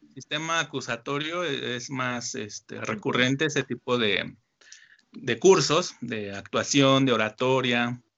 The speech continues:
eh, de expresión oral, incluso de expresión corporal.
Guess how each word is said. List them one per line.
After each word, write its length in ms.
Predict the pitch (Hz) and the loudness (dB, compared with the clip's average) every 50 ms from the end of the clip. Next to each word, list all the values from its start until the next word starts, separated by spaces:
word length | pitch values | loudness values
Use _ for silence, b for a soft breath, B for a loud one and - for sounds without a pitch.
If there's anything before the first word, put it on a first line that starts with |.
| _ b b b b b b b - - - | _ b b b b b b b -20 -16 -12
eh, 340 | 113 107 104 107 107 110 110 | -12 -10 -10 -10 -12 -10 -4
de 100 | 117 110 | -2 -2
expresión 520 | 104 - - 135 123 120 - 139 135 135 | -2 0 0 2 2 2 4 4 4 4
oral, 380 | 123 117 120 123 127 135 135 135 | 4 4 4 4 4 4 2 2
incluso 400 | 131 131 123 - 127 120 - 123 | 0 -4 -6 -8 -10 -8 -6 -6
de 60 | 117 | -6
expresión 560 | 113 - - - - 123 110 101 - 123 123 120 | -6 -8 -12 -8 -6 -4 -4 -4 -4 -4 -4 -4
corporal. 720 | 123 120 117 - - - 104 104 113 120 120 147 175 180 | -4 -6 -6 -6 -6 -6 -4 -2 0 -2 -2 -4 -6 -10